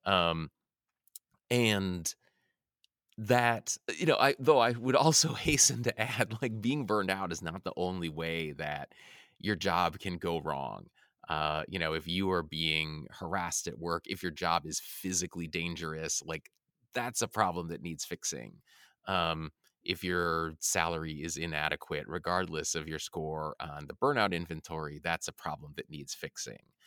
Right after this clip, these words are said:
Um, so yeah, I would say we, we do need to understand the relationship between burnout and, and profession or social class better. Um, but right, I, I don't wanna over-, I don't wanna fetishize burnout as, like,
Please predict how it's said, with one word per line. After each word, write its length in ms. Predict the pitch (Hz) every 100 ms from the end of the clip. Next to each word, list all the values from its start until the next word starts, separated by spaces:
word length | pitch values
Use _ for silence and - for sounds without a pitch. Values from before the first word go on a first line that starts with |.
| - _ -
Um, 420 | 101 90 85 82 -
so 200 | - 131
yeah, 260 | 131 101 69
I 100 | 87
would 180 | 95 90
say 440 | - 101 90 85 _ _ _ _ _ _ _ -
we, 200 | 127 127 -
we 140 | 127
do 260 | 123 165 143
need 320 | 131 131 110
to 140 | 107
understand 960 | 95 90 90 - 98 90 82 67 64 - - -
the 100 | 90
relationship 680 | 87 90 87 - 78 - - -
between 420 | 76 - 85 78
burnout 500 | 82 78 76 73 73
and, 500 | 78 76 76 73 73 - -
and 320 | 76 73 73
profession 480 | - - 117 - 90
or 80 | 76
social 340 | - 76 80
class 400 | - 95 90 90
better. 560 | - 87 78 76 76 71 _ _ _ -
Um, 460 | 87 78 76 76 _ _ _ -
but 180 | 113 -
right, 360 | 67 95 57 64
I, 140 | 95
I 100 | 101
don't 140 | 110 101
wanna 180 | 95 -
over-, 280 | 104 104
I 60 | 110
don't 120 | 139
wanna 140 | 113 92
fetishize 640 | - 95 92 92 78 78
burnout 480 | 76 82 87 71 69
as, 160 | 78 80
like, 280 | 76 73